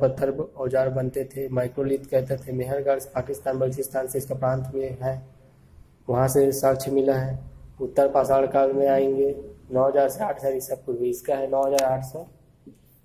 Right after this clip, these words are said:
इसका है ईसा पूर्व। आसपास के जो कोल्डी हवा में वहाँ मतलब इसके जो साक्ष्य मिले हैं, कहाँ धान के,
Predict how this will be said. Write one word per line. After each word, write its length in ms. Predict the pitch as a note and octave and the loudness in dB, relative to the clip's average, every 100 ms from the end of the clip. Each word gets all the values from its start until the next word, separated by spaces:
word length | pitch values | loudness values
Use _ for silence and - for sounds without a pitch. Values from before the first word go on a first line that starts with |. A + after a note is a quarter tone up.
| _ _ C3+ | _ _ -6
इसका 340 | A#2+ - C3+ | -6 -2 0
है 280 | G#2+ G#2+ - - _ _ _ _ _ _ - - | 0 -6 -12 -18 _ _ _ _ _ _ -16 -12
ईसा 200 | B2 C#3+ | 0 0
पूर्व। 260 | C3+ C#3+ C#3+ | 4 4 6
आसपास 420 | C#3 - C#3+ C#3 | 4 2 2 2
के 80 | C3+ | 2
जो 140 | C3+ | 2
कोल्डी 340 | C3 C3+ C3+ C#3+ | 4 4 4 4
हवा 240 | C3+ C#3 | 6 4
में 160 | C#3 C#3+ | 4 4
वहाँ 420 | C3 B2+ C#3 D#3 | 4 2 0 -2
मतलब 360 | C3 B2+ C#3 C#3 | -6 0 0 -2
इसके 240 | C3 - C3+ | -10 -4 -2
जो 120 | C3 | -2
साक्ष्य 400 | - C3 C3 C#3 | 0 0 0 -4
मिले 200 | C3+ C3+ | 0 0
हैं, 140 | C#3 | 0
कहाँ 300 | C#3 B2+ C3 C3 | -2 -6 -6 -4
धान 280 | B2+ C3+ | -2 -2
के, 180 | C3 C#3 | -2 -4